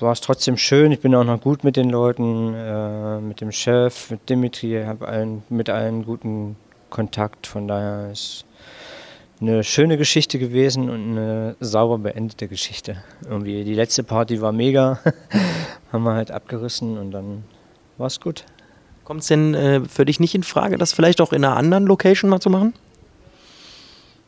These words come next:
Speaker 1: Ja, ich, ich wurde natürlich nach der Beendigung im Tresor von vielen angefragt, ne? Aber ich selber würde es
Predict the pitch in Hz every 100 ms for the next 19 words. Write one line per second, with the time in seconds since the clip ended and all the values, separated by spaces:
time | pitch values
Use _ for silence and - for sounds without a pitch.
0 | - 110 110 107 113 117 107 - 117 -
1 | 135 135 127 117 131 131 110 - 113 101
2 | 110 113 135 - 120 113 113 107 120 117
3 | 120 110 113 104 127 117 - 104 - 117
4 | 110 110 139 156 - 147 160 - 110 139
5 | 147 - 104 104 110 104 104 104 _ _
6 | - - - - _ _ _ - 107 -
7 | 110 110 113 107 107 113 - -